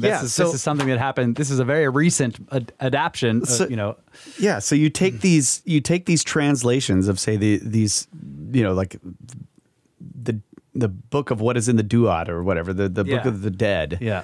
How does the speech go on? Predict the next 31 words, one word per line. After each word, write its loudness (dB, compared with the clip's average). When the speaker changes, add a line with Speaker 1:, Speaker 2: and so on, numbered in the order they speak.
Speaker 2:
where 2
it's 0
talking 0
about, 0
you 0
know, 0
you 0
go, 2
you -4
go 0
to 0
the 0
underworld 2
and 4
you 4
do 2
all 2
this -2
stuff, -2
and 2
then 6
you 4
become -2
a -4
star 0
or 0
something, 0
you 0
know. -2
You, -4
Speaker 1:
Yeah. -2